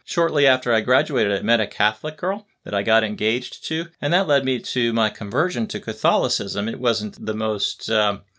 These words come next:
religiously driven <laughs> conversion since the girl was involved, right? She wasn't the one, though, and it turns out that I was more interested, after all, in her religion than I was in her, so things flipped. I left her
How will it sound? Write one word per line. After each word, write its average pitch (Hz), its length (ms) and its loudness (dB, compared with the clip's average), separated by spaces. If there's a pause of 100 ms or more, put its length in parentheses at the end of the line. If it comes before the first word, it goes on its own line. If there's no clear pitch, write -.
(380)
religiously 135 640 2
driven 147 580 2
<laughs> - 40 -20
conversion 127 720 2 (500)
since 143 220 0
the 135 100 4
girl 180 340 4
was 107 180 -4
involved, 98 460 -4
right? 143 380 2
She - 240 -2
wasn't 147 380 2
the 123 80 0
one, 117 320 2
though, - 320 -8
and 110 180 -2
it 110 140 -4
turns 147 280 0
out 117 240 4
that 107 120 -2
I 107 120 4
was 104 200 -4
more 320 240 -2
interested, 160 480 -4
after 107 480 -4
all, 170 360 0
in 117 180 -4
her 110 140 -2
religion 151 460 -2
than 117 160 0
I 113 140 0
was 123 260 -2
in 143 120 -4
her, 156 260 2
so 113 160 -4
things 135 320 -4
flipped. - 500 -2 (180)
I 127 120 2
left 175 340 0
her 131 400 -2